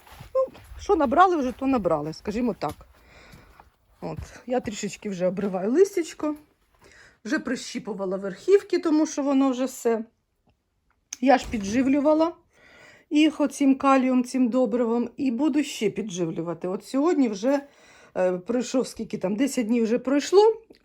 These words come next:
і ще раз, ще буду підживлювати. Мені подобається, хай ще, може, там нальються, оці, може, нальються ще. Бачите? От в такому зараз вони стані. До речі, дуже непогано. Ну,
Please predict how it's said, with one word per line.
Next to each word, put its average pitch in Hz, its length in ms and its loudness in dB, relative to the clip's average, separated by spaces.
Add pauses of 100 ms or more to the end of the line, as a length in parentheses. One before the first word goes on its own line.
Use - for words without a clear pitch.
(100)
і 202 100 -6
ще 214 280 2
раз, 175 160 0
ще 254 180 2
буду 170 280 -4
підживлювати. 160 680 -8 (520)
Мені 262 300 0
подобається, 330 640 0
хай 320 220 2
ще, 269 200 -6
може, 240 260 -2
там 262 300 -2
нальються, 226 500 -6
оці, 160 300 -10
може, 226 240 -2
нальються 208 520 -8
ще. - 260 -20 (880)
Бачите? 220 500 -6 (240)
От 247 160 -10
в - 20 -20
такому 285 400 -4
зараз 247 360 -6
вони 214 160 -4
стані. 180 380 -8 (480)
До 247 100 -4
речі, 370 260 -2
дуже 311 260 -4
непогано. 165 580 -6 (540)
Ну, 196 180 -8